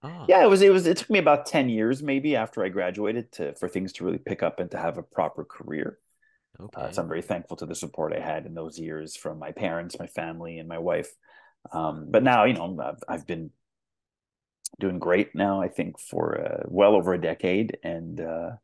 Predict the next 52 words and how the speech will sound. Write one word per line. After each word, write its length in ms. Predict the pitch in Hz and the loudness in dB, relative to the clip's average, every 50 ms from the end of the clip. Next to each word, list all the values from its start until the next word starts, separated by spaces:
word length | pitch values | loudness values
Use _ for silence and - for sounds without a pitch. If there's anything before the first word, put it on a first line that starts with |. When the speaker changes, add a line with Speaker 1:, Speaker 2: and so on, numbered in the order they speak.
| _ _ _ _ _ _ _ _ _ _ _ _ _ _ _ | _ _ _ _ _ _ _ _ _ _ _ _ _ _ _
Speaker 2:
there's 140 | - 160 175 | 2 6 8
always 220 | 196 190 185 175 160 | 8 8 8 8 8
new 160 | 170 170 156 | 8 8 6
challenges 520 | 156 - 135 113 123 139 143 139 170 165 | 6 6 4 6 6 6 6 4 4 4
that 140 | 143 156 131 | 4 2 2
present 300 | 139 123 117 110 90 - | 2 2 2 2 0 -2
themselves. 440 | - 175 185 - - - - - - | -4 -8 -4 -2 0 0 0 -2 -2
But 160 | - 135 131 | -4 -4 -2
to 80 | - 143 | 0 2
me, 60 | 147 | 4
that's 180 | 131 131 117 - | 4 4 4 2
part 280 | - - 123 107 101 | -2 -2 0 0 0
of 160 | 98 92 98 95 | -2 -4 -8 -8
the, 280 | 95 90 85 85 87 85 | -6 -6 -6 -6 -8 -8
the 60 | 90 90 | -10 -8
journey 300 | 80 90 90 87 87 85 | -6 -8 -8 -8 -8 -12
of 80 | 78 78 | -12 -10
the 120 | 82 80 | -8 -8
actor, 320 | - - - - - - - | -8 -10 -12 -14 -16 -16 -14
you 60 | - | -12
know? 200 | - - 175 180 _ _ _ _ _ _ _ _ _ _ _ _ _ _ | -10 -10 -10 -10 _ _ _ _ _ _ _ _ _ _ _ _ _ _
Speaker 1:
Well, 280 | - 143 160 123 87 85 | -10 -8 -8 -8 -8 -10
sure. 520 | 82 - - - 127 147 175 143 92 78 73 _ _ - | -14 -16 -14 -12 -10 -10 -10 -10 -12 -14 -16 _ _ -12
Well, 260 | 92 98 101 104 110 | -8 -6 -6 -4 -6
I, 140 | 98 55 - - - 98 | -6 -8 -10 -12 -12 -10
I'm 400 | 98 98 98 95 92 92 85 82 | -10 -10 -10 -10 -12 -12 -12 -12
really 200 | 92 92 92 90 | -12 -12 -12 -10
glad 240 | - 92 92 95 90 | -10 -12 -12 -10 -10
that 80 | 92 | -10
you've 140 | 87 90 87 | -10 -10 -10
been 100 | 90 90 | -12 -12
able 200 | 90 87 87 85 | -14 -12 -14 -16
to, 280 | - - - 92 90 87 | -14 -14 -12 -10 -10 -10
uh, 120 | 85 82 - _ _ _ _ _ _ _ | -10 -12 -16 _ _ _ _ _ _ _
make 260 | - 87 92 95 92 - | -16 -14 -12 -12 -12 -12
yourself 380 | 95 90 - - 90 87 - | -12 -12 -12 -14 -14 -14 -14
a 60 | - | -16
career 320 | 85 - 92 90 104 113 101 | -16 -14 -12 -10 -8 -8 -8
out 160 | 80 76 69 | -10 -12 -14
of 100 | 71 67 | -14 -16
this, 420 | 69 67 69 - - - - _ _ _ _ _ _ _ - | -16 -16 -16 -16 -20 -20 -20 _ _ _ _ _ _ _ -14
out 100 | - 82 | -8 -2
Speaker 2:
So 120 | 113 120 | 2 2
Speaker 1:
of 80 | 123 123 | 4 4
Speaker 2:
am 60 | 131 | 4
Speaker 1:
a, 40 | 147 | 4
Speaker 2:
I. 120 | 147 - | 2 0
Speaker 1:
out 160 | - - 90 | -2 -6 -8
of 80 | 87 87 | -8 -8
a 100 | 87 85 | -8 -8
hobby, 300 | 85 95 95 87 73 67 | -8 -8 -10 -10 -12 -12
yeah. 320 | 69 82 92 98 80 60 | -12 -12 -10 -12 -12 -14